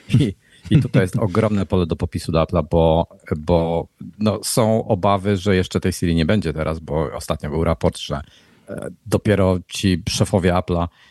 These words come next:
Speaker 1: e, nie, nie wiemy dokładnie, którzy dowiedzieli się, jak bardzo Siri jest daleko za, e, A I-em, ale tutaj myślę, że, no, mam nadzieję przynajmniej, że szybko dogonią, bo Siri jest w stanie opłakanym w tej chwili i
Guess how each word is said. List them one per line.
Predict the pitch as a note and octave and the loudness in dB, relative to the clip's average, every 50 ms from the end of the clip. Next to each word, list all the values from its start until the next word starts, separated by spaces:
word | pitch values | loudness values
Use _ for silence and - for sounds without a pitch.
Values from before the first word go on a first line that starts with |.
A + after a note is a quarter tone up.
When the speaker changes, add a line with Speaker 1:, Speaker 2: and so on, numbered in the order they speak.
| _ _ | _ _
Speaker 1:
e, | - E2+ F2 | -6 -4 -2
nie, | F2+ F2 F2+ F#2 F2+ F#2+ G2 F#2+ | -2 0 0 0 2 2 2 4
nie | F#2+ F#2 F2+ F2 D#2 | 4 4 4 4 4
wiemy | F2+ F#2 F2 E2+ D2+ | 4 4 4 2 2
dokładnie, | F2+ - - F#2 E2+ F2+ F2 | 2 2 2 2 2 0 -2
którzy | - - F#2 D#2 D#2+ E2+ E2 D2+ | -2 -2 -2 0 0 -2 -2 -2
dowiedzieli | G2+ G#2+ G#2 F#2 F#2+ E2+ G2+ F#2+ E2+ D#2+ | 0 0 0 0 2 2 2 2 0 0
się, | - F#2 | -2 0
jak | F2+ F2 E2+ D2 | 0 0 0 0
bardzo | D2 F2 D#2 E2 E2+ | 0 0 0 -2 -4
Siri | - - - D2+ D#2+ | -6 -6 -8 -8 -8
jest | D2+ D2 D2 | -8 -6 -4
daleko | D2 D2 D2 D2+ - D2 D2 | -2 -2 -2 -4 -6 -10 -12
za, | C#2+ D#2 D2+ D2+ D2 - - - - - | -6 -4 -2 -2 -2 -4 -8 -14 -14 -10
e, | - F2 E2 - - - - F#2 F2+ F2 E2 | -8 -8 -8 -10 -8 -4 -2 0 2 2 2
A | F2 F2 | 2 2
I-em, | F2+ F#2+ F#2+ F#2+ F#2 - - | 2 2 2 2 0 -2 -2
ale | - F2+ F2 F2 E2+ F2 F2+ - | 0 0 2 2 2 0 0 -2
tutaj | - - F2+ - - - F2+ F2+ F2+ | -4 -10 -18 -6 -4 -2 0 0 0
myślę, | F2+ F2+ F2 - - - G2 F#2 F#2 | 0 0 -2 -4 -4 0 0 0 0
że, | F2+ E2+ E2+ F2 F2+ F2 E2+ E2+ - _ _ _ _ _ _ _ _ _ | 0 -2 0 0 2 2 2 0 -4 _ _ _ _ _ _ _ _ _
no, | - A#2 A#2 | 2 2 4
mam | A#2+ B2+ B2+ B2+ | 4 2 2 2
nadzieję | B2 A#2+ A#2 C#3 D3 A2 F2 | 0 0 2 2 2 2 0
przynajmniej, | - - - E2 D#2 D#2+ E2 E2+ | -2 -4 -6 -6 -4 -2 -2 -2
że | E2+ | -2
szybko | - - - - - F#2+ F2+ F2 E2+ | -2 -4 -6 -2 2 4 4 4 4
dogonią, | D#2+ F#2 - G2 F2+ E2+ D#2 D2+ | 2 2 2 2 2 2 2 0
bo | D2 F2 | 0 -2
Siri | - - - E2+ E2+ E2+ | -2 -2 -2 0 0 0
jest | E2+ - - - - | 0 0 -4 -6 -8
w | - - | -8 -8
stanie | - - - F2 F2 E2+ E2 | -4 -2 0 0 2 0 -2
opłakanym | - - - - G2 - - E2+ D#2 D2+ D2+ | -2 -4 -2 -2 -2 -2 -2 -4 -6 -6 -8
w | - | -10
tej | C#2 D2 D2+ | -12 -14 -8
chwili | - F2+ D#2+ D2+ D#2 D#2 D#2+ - _ _ _ | -6 -6 -4 -2 -4 -4 -6 -8 _ _ _
i | - E2 D#2+ D#2 D#2 D#2 D#2 D#2 D2+ D#2+ F2+ | -6 -4 -2 -2 -2 -2 -2 -2 -4 -6 -8